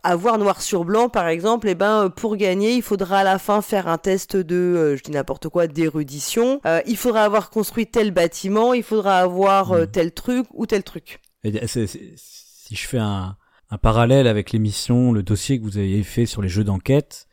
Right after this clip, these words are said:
Speaker 2: c'est un petit peu comme dans les, les jeux d'enquête où effectivement tu dois, à partir des textes,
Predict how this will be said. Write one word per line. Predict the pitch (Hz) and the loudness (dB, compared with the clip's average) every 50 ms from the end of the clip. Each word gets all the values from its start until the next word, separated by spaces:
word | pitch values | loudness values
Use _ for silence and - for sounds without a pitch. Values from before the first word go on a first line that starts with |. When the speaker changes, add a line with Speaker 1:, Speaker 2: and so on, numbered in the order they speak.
| _ _ _ _ _ _ _ _ _ _ _ _ | _ _ _ _ _ _ _ _ _ _ _ _
Speaker 2:
c'est | - - - 101 | -12 -8 -4 0
un | 101 110 113 | 0 0 0
petit | 107 - - 123 | -2 -4 -8 -6
peu | - - 135 135 151 151 | -2 2 4 4 4 4
comme | 139 - 127 120 120 | 4 2 2 2 4
dans | 113 113 113 | 4 2 2
les, | 110 107 107 104 104 104 | 2 0 0 0 -2 -2
les | 98 98 101 | -4 -4 -2
jeux | 98 101 113 | 0 0 2
d'enquête | 107 110 107 - - 135 147 143 - - | 2 2 0 2 4 4 4 2 0 -2
où | - 117 123 131 | -2 0 2 2
effectivement | 113 - 98 - - - 113 117 131 131 | 2 0 -4 -10 -6 -4 -2 0 0 -2
tu | - - 104 | -2 -6 -8
dois, | 92 104 101 101 104 - - | -6 -4 -2 -2 -2 -4 -4
à | 98 - | -6 -4
partir | - - 113 104 - - - 131 127 113 98 | -2 -2 -2 -2 -2 -4 -4 -2 -2 -2 -2
des | 101 101 | -4 -6
textes, | - - 131 135 143 139 - - - _ - _ | -2 0 2 2 2 0 -6 -16 -20 _ -20 _